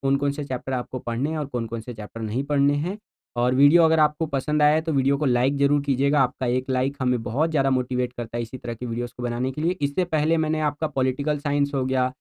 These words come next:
हिस्ट्री हो गया, ठीक है, आपका जियोग्राफी हो गया, इंग्लिश हो गया, और भी जो भी क्लास ट्वेल्थ में आपके सब्जेक्ट है, सबका सिलेबस बना दिया है। उसका एक प्लेलिस्ट आपको देखने को मिल जाएगा। एक ही प्लेलिस्ट के अंदर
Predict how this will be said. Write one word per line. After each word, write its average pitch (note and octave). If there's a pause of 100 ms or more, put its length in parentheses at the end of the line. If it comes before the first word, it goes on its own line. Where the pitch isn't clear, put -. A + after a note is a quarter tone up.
(300)
हिस्ट्री D#3
हो C#3
गया, B2+ (320)
ठीक F3
है, B2 (220)
आपका C3
जियोग्राफी C3+
हो C#3
गया, B2+
इंग्लिश C#3+
हो C3
गया, B2 (240)
और F3
भी G3+
जो F3
भी F3
क्लास D#3+
ट्वेल्थ D#3+
में D#3+
आपके D3
सब्जेक्ट C#3+
है, F3
सबका D3+
सिलेबस C#3+
बना B2
दिया C#3+
है। E3
उसका D3+
एक D#3
प्लेलिस्ट D3
आपको C#3+
देखने C#3
को C#3
मिल C#3+
जाएगा। C#3+ (340)
एक D#3+
ही G3+
प्लेलिस्ट E3
के D#3+
अंदर D#3+